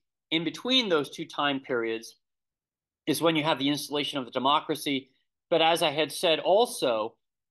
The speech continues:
democracy brought a lot of interesting things to Germany, art, culture,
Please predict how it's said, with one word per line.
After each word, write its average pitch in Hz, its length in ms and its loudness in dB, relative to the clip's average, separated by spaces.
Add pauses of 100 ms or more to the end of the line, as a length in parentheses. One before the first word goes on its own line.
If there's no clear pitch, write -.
(140)
democracy 185 560 -2
brought 165 280 2
a 147 40 -2
lot 147 260 2
of 139 140 -6
interesting 139 440 -12
things 269 360 0
to 147 80 -12
Germany, 107 640 -6 (1040)
art, 139 400 2 (480)
culture, 147 680 2